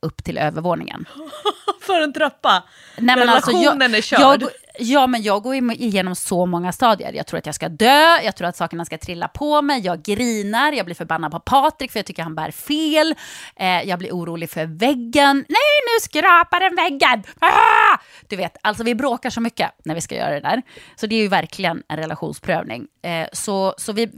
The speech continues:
Speaker 1: klickade ju i det där. Det är klart värt tusen spänn eller vad det kostar att de bär in allting. Perfekt. Så jag har ju sett när de har kommit och burit de där tunga grejerna. Och tänkt precis som du. De gör detta varje dag på jobbet.
Speaker 2: Ja.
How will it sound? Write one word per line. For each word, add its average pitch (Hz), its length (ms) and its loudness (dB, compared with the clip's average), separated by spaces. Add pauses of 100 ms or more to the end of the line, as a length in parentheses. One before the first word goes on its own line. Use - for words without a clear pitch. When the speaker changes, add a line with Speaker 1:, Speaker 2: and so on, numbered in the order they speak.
(140)
Speaker 1:
klickade 214 320 -4
ju 214 60 2
i 220 120 2
det 180 60 -6
där. 165 160 -4
Det 190 200 -2
är 190 80 0 (160)
klart 269 640 2
värt 160 640 -6
tusen 160 340 -2
spänn 151 260 -6
eller 139 100 -4
vad 143 100 -4
det - 40 -10
kostar - 400 -6
att - 120 -4
de 170 180 -4
bär 180 160 0
in 202 200 -4
allting. - 320 -12 (160)
Perfekt. - 560 -4 (440)
Så - 140 -4
jag 214 60 4
har 233 40 4
ju 269 80 2
sett - 260 -2
när 214 80 -2
de 180 100 -2
har 175 100 0
kommit 196 340 -2
och 190 120 -4
burit 202 240 -2
de 202 120 -4
där 151 60 -4
tunga 131 240 -6
grejerna. 131 360 -8 (640)
Och 240 160 0
tänkt 294 380 2
precis 160 340 -4
som 165 140 -2
du. 160 200 -4 (480)
De 226 260 2
gör 302 320 4
detta 160 460 -2 (240)
varje 175 1120 2
dag 151 520 -4
på 190 100 -2
jobbet. 220 480 -2 (360)
Speaker 2:
Ja. 160 220 -8